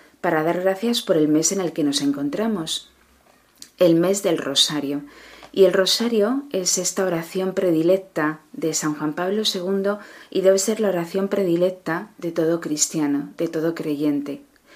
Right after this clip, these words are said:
No dejemos de recurrir a María,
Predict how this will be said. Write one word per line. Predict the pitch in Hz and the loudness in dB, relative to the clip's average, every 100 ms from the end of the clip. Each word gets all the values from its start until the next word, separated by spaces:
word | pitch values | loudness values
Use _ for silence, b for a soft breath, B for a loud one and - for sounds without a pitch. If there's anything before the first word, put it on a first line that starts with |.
| B B B B B B B B B _ - | B B B B B B B B B _ 0
No | 202 | 4
dejemos | 202 214 214 208 | 4 4 4 4
de | 202 | 4
recurrir | 185 180 170 175 175 | 2 2 0 2 0
a | 160 | 2
María, | 151 156 156 147 | 2 2 0 -2